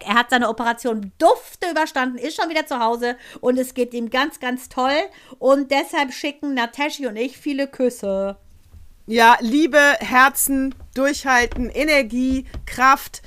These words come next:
Speaker 2: äh, nur Positives,
Speaker 1: Ja.
Speaker 2: Glück.
Speaker 1: Richtig
Speaker 2: Geile
Speaker 1: toll. Alles gut
Speaker 2: Partys,
Speaker 1: gelaufen.
Speaker 2: geilen Sex. Alles
Speaker 1: Alles,
Speaker 2: wünsche ich dir.
Speaker 1: alles super.
Speaker 2: Alles. Ja. Ach, ein Glück hat er gut überstanden.
Speaker 1: Ja.
Speaker 2: Das wollte ich nämlich eben noch fragen.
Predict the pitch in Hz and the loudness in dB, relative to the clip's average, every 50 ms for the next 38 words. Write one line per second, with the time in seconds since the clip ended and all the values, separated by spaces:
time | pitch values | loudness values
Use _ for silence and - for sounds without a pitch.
0 | - - - - - - 240 240 233 233 226 226 220 240 277 320 - - 285 262 | -20 -20 -20 -18 -8 -2 0 2 4 4 4 2 2 2 0 -2 -2 -2 -2 -2
1 | 226 196 190 - - - 180 170 143 156 143 - - 190 190 254 262 262 262 - | 0 -2 -4 -8 -10 -10 -10 -6 -6 -6 -6 -6 -8 -4 0 0 0 0 -2 -4
2 | - - - - - - - 311 339 - 262 240 - - 247 269 320 349 330 - | -10 -12 -12 -12 -12 -6 -6 -6 -4 -4 -8 -4 0 2 4 4 4 2 0 0
3 | - 277 285 285 285 277 - 302 285 277 - 214 202 226 208 226 240 233 226 - | 2 4 4 4 4 4 2 2 2 2 0 0 0 2 2 2 2 2 0 0
4 | - 226 202 - - - - - - - - 220 240 247 240 226 214 226 214 214 | 0 0 -2 -2 -4 -10 -12 -12 -6 2 4 6 6 6 4 2 0 0 -2 -2
5 | - 185 156 - 233 240 240 220 214 - 190 160 - 147 143 - _ - 196 202 | -4 -6 -2 2 2 2 2 0 -2 -6 -8 -10 -10 -14 -18 -14 _ 0 0 0
6 | 185 175 147 - - - _ _ _ _ _ _ _ - 202 202 185 - - - | 2 0 -4 -6 -12 -16 _ _ _ _ _ _ _ -2 0 0 0 -2 -6 -18
7 | - - - - _ - 208 233 - 208 208 214 208 202 202 202 208 - 208 190 | -20 -20 -20 -20 _ -4 -4 -4 -2 0 0 0 2 2 0 -2 -2 -2 -4 -4
8 | 185 - - 196 233 202 165 151 - - 185 - - 160 - - 233 220 202 - | -4 -6 -8 -10 -8 -8 -8 -6 -6 -4 -4 -4 -4 -4 -4 -2 -2 -2 -2 -4
9 | 202 185 165 - - 214 208 196 185 165 - - - 190 196 180 139 139 | -6 -6 -6 -4 -2 -2 -2 -2 -6 -8 -10 -8 -6 -6 -6 -6 -6 -12